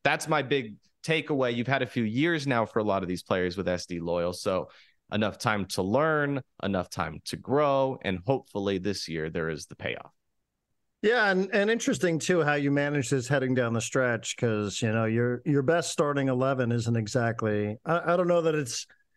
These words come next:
Speaker 2: exactly what we would have thought when we started the year, right? Like, with Joe Benny Corona coming in off the bench against Charleston and R-,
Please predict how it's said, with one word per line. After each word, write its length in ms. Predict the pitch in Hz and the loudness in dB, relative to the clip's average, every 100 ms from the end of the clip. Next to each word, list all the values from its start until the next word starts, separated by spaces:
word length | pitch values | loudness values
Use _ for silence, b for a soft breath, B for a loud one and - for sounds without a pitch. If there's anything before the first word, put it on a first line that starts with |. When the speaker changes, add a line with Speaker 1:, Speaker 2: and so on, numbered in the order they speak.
| b _ _ _ _ _ _ _ _ _ _ _ _ _ - | b _ _ _ _ _ _ _ _ _ _ _ _ _ -2
Speaker 2:
exactly 480 | 165 180 180 175 | 2 2 2 2
what 160 | 160 147 | 2 2
we 120 | 147 | 2
would 140 | 143 135 | 2 2
have 80 | |
thought 240 | 123 147 131 | 2 2 2
when 140 | 127 | 2
we 40 | 123 | 2
started 360 | 135 135 123 | 2 2 0
the 100 | 117 | 0
year, 260 | 117 135 117 | 0 2 2
right? 300 | 110 117 123 | 2 2 0
Like, 240 | 117 117 | 0 0
with 120 | 127 | 0
Joe 200 | 117 131 | 2 2
Benny 300 | 120 123 120 | 2 0 0
Corona 440 | 117 117 123 131 127 | 0 2 2 2 0
coming 360 | 127 131 123 | 0 0 2
in 160 | 123 123 | 2 2
off 200 | 117 113 | 0 0
the 80 | 113 | -2
bench 480 | 120 139 135 123 131 | 0 2 0 0 0
against 440 | 110 107 104 - | 0 0 -2 -2
Charleston 840 | 165 160 147 - 147 139 131 123 | 2 2 0 0 0 2 2 0
and 220 | 117 113 110 | 0 0 0
R-, 200 | 107 | -2